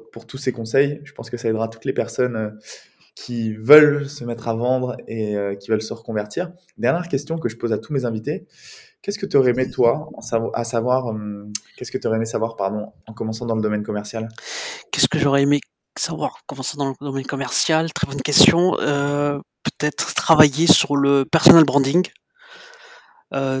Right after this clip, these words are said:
Speaker 2: tout, l'idée de, de la capacité à, à se vendre, à se mettre, euh, à mettre, à valoriser ses compétences, ses skills,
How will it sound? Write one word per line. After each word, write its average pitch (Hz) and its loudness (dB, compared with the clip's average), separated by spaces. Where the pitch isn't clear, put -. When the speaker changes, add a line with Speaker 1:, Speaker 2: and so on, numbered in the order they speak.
Speaker 2:
tout, 151 -4
l'idée 139 2
de, 135 4
de - -8
la 131 0
capacité - 0
à, 131 0
à 123 0
se - 4
vendre, 147 6
à 139 0
se 143 0
mettre, - 2
euh, 131 2
à 135 2
mettre, 143 2
à 135 0
valoriser 156 8
ses - 2
compétences, 147 2
ses 147 2
skills, 156 -2